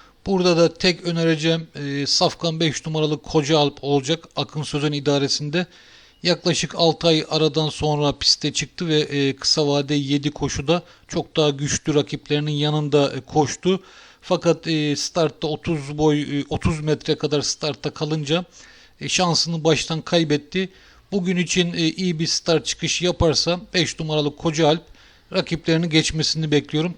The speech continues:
Tek diyorum. E, ama, e, startta kalacak olursa da,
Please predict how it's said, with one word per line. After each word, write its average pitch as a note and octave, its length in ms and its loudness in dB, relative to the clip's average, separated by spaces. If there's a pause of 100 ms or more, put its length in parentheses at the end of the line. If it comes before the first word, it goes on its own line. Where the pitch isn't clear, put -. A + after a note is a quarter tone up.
Tek - 300 0
diyorum. E3 340 2 (500)
E, D3+ 440 0
ama, E3+ 400 2
e, D#3 140 0
startta E3 540 2
kalacak D#3+ 440 2
olursa E3 440 0
da, F3+ 180 2